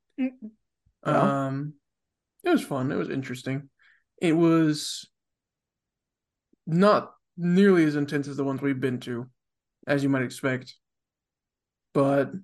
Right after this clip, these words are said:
Speaker 3: nonetheless was fun. There were a few kids that had, uh, done their own outfits and stuff. And get this, all right. First off, Jordan, you'll be happy to know there was a, a mushroom person.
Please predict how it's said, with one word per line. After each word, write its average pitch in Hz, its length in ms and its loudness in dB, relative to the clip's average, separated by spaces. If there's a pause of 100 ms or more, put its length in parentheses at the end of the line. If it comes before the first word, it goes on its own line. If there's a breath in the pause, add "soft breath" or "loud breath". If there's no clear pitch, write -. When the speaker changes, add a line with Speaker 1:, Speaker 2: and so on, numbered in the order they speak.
(120)
Speaker 3:
nonetheless 196 500 2
was 127 120 -10
fun. 131 380 -4 (440)
There 160 120 2
were 151 280 6
a 139 40 2
few 160 600 -4
kids 143 320 -2
that 139 100 -2
had, 131 200 -4
uh, 127 340 -4 (1300)
done 143 220 4
their 139 220 0
own 135 540 -2 (180)
outfits 135 520 -6
and 131 120 -6
stuff. 127 400 -6 (800)
And 139 380 0
get 147 200 -2
this, 135 380 -6 (220)
all - 60 -2
right. 131 280 0 (380)
First 277 260 4
off, 147 160 2
Jordan, 143 200 2
you'll 147 120 0
be 151 80 0
happy 170 280 0
to 151 100 -2
know 147 200 0
there 143 160 2
was 147 200 0
a, 143 100 -2
a 135 140 -4
mushroom 139 500 -4
person. 135 520 -6